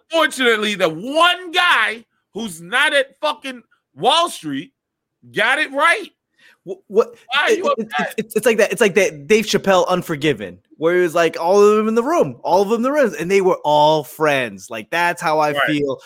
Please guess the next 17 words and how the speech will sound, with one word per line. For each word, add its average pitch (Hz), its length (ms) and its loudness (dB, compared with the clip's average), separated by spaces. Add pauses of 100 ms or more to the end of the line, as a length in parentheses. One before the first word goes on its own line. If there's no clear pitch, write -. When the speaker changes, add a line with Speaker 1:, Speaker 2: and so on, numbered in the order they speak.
(140)
Speaker 2:
Like, 143 140 -6
the 139 100 -4
hedge 156 240 -2
funds, 156 400 -4 (300)
they, 156 280 -2
they 156 160 -2
have 180 280 -2
all 208 160 4
this 208 200 -2
money, 175 220 -2
they're 151 120 -4
making 160 220 -2
all 190 160 4
the 190 80 -2
moves, 180 300 2
and 139 140 -4
hey, 160 380 -2